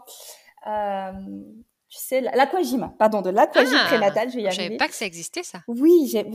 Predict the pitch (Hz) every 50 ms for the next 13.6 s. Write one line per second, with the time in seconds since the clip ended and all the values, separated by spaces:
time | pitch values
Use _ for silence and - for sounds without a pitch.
0 | 233 - 220 208 247 247 247 - 254 247 254 294 320 480 508 440 392 330 294 269
1 | 226 226 226 226 220 208 196 202 - - 226 226 226 254 277 247 202 196 208 220
2 | - 285 285 269 254 254 262 254 254 247 214 202 202 220 269 339 302 247 220 208
3 | - - 226 202 214 233 233 226 - - 277 285 285 247 214 196 190 185 185 180
4 | 185 190 202 220 208 208 220 226 220 - 269 240 202 190 220 254 269 269 247 -
5 | 240 269 - - - - - - - - - - _ - 233 240 240 233 226 220
6 | 220 220 208 202 214 311 359 359 311 240 214 220 269 - - 240 202 185 196 262
7 | 285 262 214 233 330 - - 240 226 - - - 208 196 202 196 196 190 196 -
8 | 285 285 - - 240 233 262 262 220 - - _ _ _ _ _ - 220 208 214
9 | - 311 339 330 - 233 226 233 240 254 262 254 - - 247 269 359 466 _ _
10 | _ _ _ - - 220 208 196 196 196 190 202 196 196 _ - 247 247 247 233
11 | 202 185 180 180 180 - - - 208 196 202 196 202 196 208 214 208 196 180 170
12 | 165 165 165 165 - - - _ - - - - _ _ _ - 165 160 165 170
13 | 196 196 196 196 196 214 233 269 330 392 415